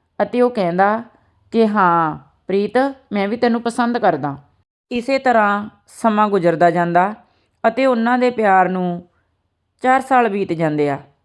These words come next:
ਇੱਕ ਦਿਨ ਜਦੋਂ ਪ੍ਰੀਤ ਘਰੋਂ ਜਾਂਦੀ ਆ ਤਾਂ ਉਸ ਨੂੰ ਪਤਾ ਲੱਗਦਾ ਕਿ ਉਸ ਦੇ ਘਰ ਵਿੱਚ ਉਸ ਦੇ ਵਿਆਹ ਦੀ ਗੱਲ ਚੱਲ ਰਹੀ ਆ। ਉਸ ਦੇ ਘਰ ਦੇ ਉਹਦੇ ਲਈ ਮੁੰਡਾ ਲੱਭ ਰਹੇ ਨੇ।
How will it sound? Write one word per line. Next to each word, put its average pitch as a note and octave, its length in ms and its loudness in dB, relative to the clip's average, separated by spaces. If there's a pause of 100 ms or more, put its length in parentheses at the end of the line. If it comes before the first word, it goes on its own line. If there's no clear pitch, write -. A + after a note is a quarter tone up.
(420)
ਇੱਕ G#3+ 200 -2
ਦਿਨ G3+ 280 0
ਜਦੋਂ G3 240 0
ਪ੍ਰੀਤ F#3+ 340 -2
ਘਰੋਂ A3 300 0
ਜਾਂਦੀ F3 380 0
ਆ F3 220 2 (420)
ਤਾਂ G#3+ 120 2
ਉਸ G#3 180 -4
ਨੂੰ A3+ 160 -4
ਪਤਾ G#3+ 260 2
ਲੱਗਦਾ E3+ 500 2 (420)
ਕਿ A#3+ 120 2
ਉਸ A3 260 0
ਦੇ A#3 140 2
ਘਰ A#3+ 300 2
ਵਿੱਚ F3 440 -2 (260)
ਉਸ G#3 200 -4
ਦੇ A#3+ 220 4
ਵਿਆਹ G3+ 320 4
ਦੀ G3+ 380 -4 (180)
ਗੱਲ G#3+ 220 4
ਚੱਲ G#3+ 240 2
ਰਹੀ D#3+ 320 -2
ਆ। C#3 160 0 (880)
ਉਸ G#3 140 -6
ਦੇ B3+ 140 2
ਘਰ B3+ 200 4
ਦੇ G3+ 180 2
ਉਹਦੇ G3 240 2
ਲਈ F#3+ 320 0 (340)
ਮੁੰਡਾ A#3 280 4
ਲੱਭ F3+ 260 4
ਰਹੇ F#3 280 2
ਨੇ। D3 200 -8